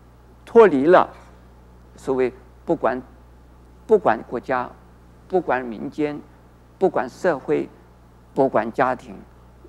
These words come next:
绝对错误。我们现在的关怀呢，从啊，一个家庭啊，男女青年还没有结婚开始，我们就要照顾他，然后他们结婚，然后他们照顾他们，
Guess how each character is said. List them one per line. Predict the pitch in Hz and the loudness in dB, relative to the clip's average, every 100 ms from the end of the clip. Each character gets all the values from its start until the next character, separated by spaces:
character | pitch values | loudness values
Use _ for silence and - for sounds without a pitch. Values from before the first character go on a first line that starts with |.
| - - - | -20 -20 -2
绝 | 262 | 2
对 | 262 196 | 4 2
错 | - 143 | 0 -8
误。 | 117 - - - - - | -8 -12 -20 -20 -20 -20
我 | - 120 | -6 0
们 | 139 196 | 2 0
现 | 202 190 | 0 0
在 | 170 | 0
的 | |
关 | 165 196 180 | -2 -2 -4
怀 | 185 101 110 | -4 -6 -6
呢， | 120 120 - - - | -8 -10 -20 -20 -20
从 | - - 170 | -12 -4 0
啊， | 165 120 - - - - - - - - | 0 -2 -12 -20 -20 -20 -20 -20 -20 -8
一 | 190 196 | -2 0
个 | 160 | 0
家 | - 196 196 | 0 0 0
庭 | - 127 135 | -4 -8 -6
啊， | 117 110 - - - - - | -6 -8 -18 -20 -20 -20 -20
男 | - 143 156 | -8 -4 0
女 | 185 165 | 0 -2
青 | - 180 | -4 -4
年 | 156 | -4
还 | 123 | -6
没 | 151 | -6
有 | 156 | -6
结 | - 147 | -8 -8
婚 | 175 185 | -8 -8
开 | 151 | -10
始， | 151 110 | -10 -10
我 | 95 | -10
们 | 120 | -10
就 | 117 | -10
要 | |
照 | 117 151 | -8 -10
顾 | 135 - | -10 -14
他， | - 90 - - - - - | -20 -20 -20 -20 -20 -20 -4
然 | 143 | 0
后 | 180 170 | 0 0
他 | |
们 | 151 | -4
结 | 147 147 | -4 -4
婚， | 151 151 - - - | -2 -4 -6 -20 -12
然 | 143 170 | -4 -2
后 | 165 | 0
他 | 160 | -2
们 | 165 | -4
照 | - 196 | -2 0
顾 | 185 | 0
他 | 175 | -2
们， | 175 | -4